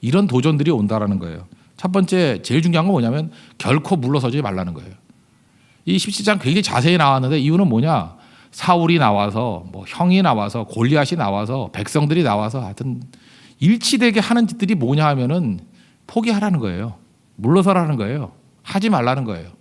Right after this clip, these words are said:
그러니까 이게 한두 세력이 아닙니다. 그냥 마귀가 모든 세력을 다 동원해가지고 그것도 우군과 적군 구별도 없어요. 그냥 다 동원해가지고 물러서라,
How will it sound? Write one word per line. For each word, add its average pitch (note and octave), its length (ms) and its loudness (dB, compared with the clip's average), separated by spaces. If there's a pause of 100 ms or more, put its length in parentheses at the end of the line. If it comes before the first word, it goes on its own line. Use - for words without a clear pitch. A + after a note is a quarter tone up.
(640)
그러니까 F3 200 -2
이게 A3 140 0
한두 C4+ 460 0
세력이 F#3 320 4
아닙니다. C3+ 540 0
그냥 B2 200 -4
마귀가 D#3+ 300 2
모든 G#3+ 380 2
세력을 G#3+ 240 4
다 F#3 80 2
동원해가지고 D3+ 800 0 (140)
그것도 D3 460 -2
우군과 F#3 420 2
적군 F3 420 -2
구별도 C#3 400 2
없어요. F3+ 400 -2 (400)
그냥 C#3+ 120 -6
다 C#3+ 240 2
동원해가지고 D#3 960 2 (340)
물러서라, C3+ 840 0